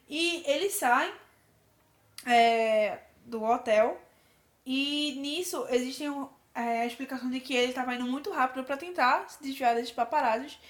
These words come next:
E nesse momento eles entram com a Mercedes no túnel conhecido como Ponte da Alma, mais de noventa quilômetros por hora. É, e nisso, no momento que eles estão indo, eles vis-,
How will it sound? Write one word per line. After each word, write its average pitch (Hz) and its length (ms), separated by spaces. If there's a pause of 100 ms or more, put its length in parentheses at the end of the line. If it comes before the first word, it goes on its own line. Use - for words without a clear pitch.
(120)
E 277 100
nesse 320 280
momento 285 460
eles 269 440
entram 320 340
com 311 80
a 285 60
Mercedes 254 460
no 262 140
túnel 233 560 (340)
conhecido 240 320
como 233 300
Ponte 277 300
da 269 100
Alma, 214 380 (920)
mais 254 360
de 302 80
noventa 277 280
quilômetros 277 480
por 330 200
hora. 220 360 (840)
É, 220 480 (120)
e 277 200
nisso, 285 640
no 247 140
momento 294 400
que 381 80
eles 330 180
estão 277 200
indo, 254 360
eles 254 200
vis-, 269 340